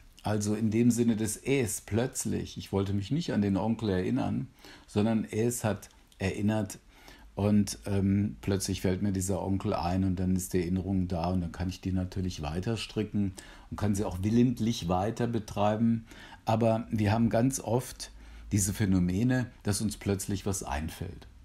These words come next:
und dass wir uns dann plötzlich an etwas oder jemand erinnern. Und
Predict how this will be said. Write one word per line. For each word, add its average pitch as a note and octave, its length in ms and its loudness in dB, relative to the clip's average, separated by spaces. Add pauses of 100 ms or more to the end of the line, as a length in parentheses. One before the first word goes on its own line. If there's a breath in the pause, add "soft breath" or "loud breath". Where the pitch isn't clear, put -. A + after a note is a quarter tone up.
(240)
und F#2+ 100 -2
dass G2 140 -2
wir G#2 100 2
uns G2+ 200 0
dann G2+ 220 2
plötzlich G2+ 600 0
an G2 100 0
etwas F#2+ 400 -2
oder F#2 140 2
jemand E2 560 -2
erinnern. F2 680 -2 (1600 loud breath)
Und A2 340 2